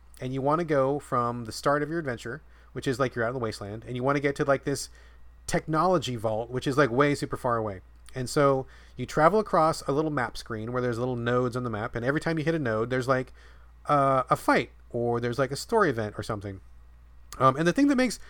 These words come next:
Nowhere Prophet great is because the developers did not just make a really solid deck building game, which I think the gameplay here is great. I love the gameplay. But they also really took the time to develop a whole story and a world and a lot of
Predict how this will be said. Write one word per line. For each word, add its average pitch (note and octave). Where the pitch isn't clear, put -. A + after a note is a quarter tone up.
Nowhere E3+
Prophet E3
great B2+
is B2
because D3+
the D#3+
developers G3+
did G3
not C4+
just G3+
make F#3+
a C#3+
really D3
solid C3+
deck C#3
building A2
game, G#2+
which A2+
I D#3+
think F3+
the C#3+
gameplay C3+
here A#2+
is G2+
great. G#2
I G2+
love B2+
the A#2
gameplay. A2
But E3
they F3+
also A#3
really E3
took E3+
the -
time C#3+
to C3+
develop B2+
a A#2
whole D3
story E3
and C3
a -
world D3
and B2+
a -
lot C#3
of C3+